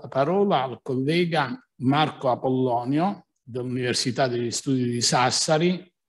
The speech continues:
che ci farà, so-, ne sono certo perché lo conosciamo già, eh, un quadro sulla situazione della fauna selvatica alla ve-, a livello nazionale ed europeo.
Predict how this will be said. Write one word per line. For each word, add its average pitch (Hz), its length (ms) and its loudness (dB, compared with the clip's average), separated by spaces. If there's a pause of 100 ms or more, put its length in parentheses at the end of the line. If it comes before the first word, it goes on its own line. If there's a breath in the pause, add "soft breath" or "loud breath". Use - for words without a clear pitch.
(1120 soft breath)
che - 480 2
ci 131 140 0
farà, 143 340 2
so-, - 340 -2
ne 123 180 -2
sono 123 280 -4
certo 135 460 -2
perché 127 300 -6
lo 113 120 -2
conosciamo 123 720 -4
già, 196 420 -2 (680)
eh, 131 80 -2
un 147 320 4
quadro 127 760 0
sulla 123 440 -4
situazione 123 760 -2
della 117 160 -4
fauna 120 320 -4
selvatica 110 720 -2
alla 113 180 -2
ve-, 107 180 -4
a - 120 -2
livello 110 720 -2
nazionale 110 1040 0
ed 110 460 -4
europeo. 104 840 -2